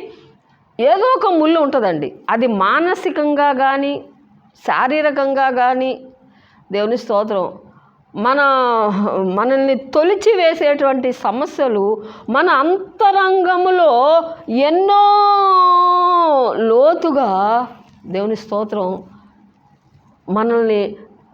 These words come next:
ఇబ్బంది పెట్టేటువంటి విషయాలు మనలో ఉంటాయి. దేవుని స్తోత్రం, స్తుతులు, వందనాలు చెల్లిస్తున్నాను. ఇక్కడ పౌలు అంటాడు,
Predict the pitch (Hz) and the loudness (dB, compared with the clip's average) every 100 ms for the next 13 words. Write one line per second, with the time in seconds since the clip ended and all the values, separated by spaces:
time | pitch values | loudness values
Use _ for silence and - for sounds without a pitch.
0 | 214 233 226 330 370 370 381 277 233 254 | -4 -4 -2 0 2 0 0 -2 0 0
1 | 254 233 226 208 202 185 180 - - _ | 0 0 -2 0 0 0 -2 -8 -20 _
2 | _ _ _ - 190 277 254 220 208 180 | _ _ _ -8 -4 0 2 0 0 -2
3 | 185 220 220 175 170 156 - - _ - | -4 -2 -4 -4 -6 -10 -12 -20 _ -20
4 | - 101 170 190 208 - 180 175 170 131 | -20 -10 -6 -4 -4 -6 -6 -6 -8 -10
5 | - - _ _ _ _ _ _ _ _ | -16 -20 _ _ _ _ _ _ _ _
6 | _ _ _ _ - 226 262 240 202 202 | _ _ _ _ -8 -6 -4 -4 -2 -4
7 | 196 196 165 175 - 165 135 - _ _ | -4 -4 -6 -6 -8 -8 -8 -14 _ _
8 | _ - - - - - - _ _ _ | _ -20 -20 -20 -20 -20 -20 _ _ _
9 | _ _ _ - 254 349 339 254 240 359 | _ _ _ -10 -4 -2 -2 0 0 2
10 | 359 339 320 320 370 508 277 196 | 0 -2 -2 0 0 0 0 -4